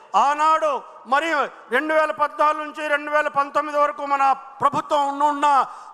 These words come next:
రకంగా మళ్ళీ గెలుచుంటే ఈనాడు అమరావతి పూర్తయ్యేది,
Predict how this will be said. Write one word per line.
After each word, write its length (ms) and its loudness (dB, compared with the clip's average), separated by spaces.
రకంగా 540 0
మళ్ళీ 360 -2
గెలుచుంటే 840 0
ఈనాడు 340 0
అమరావతి 500 0
పూర్తయ్యేది, 840 -2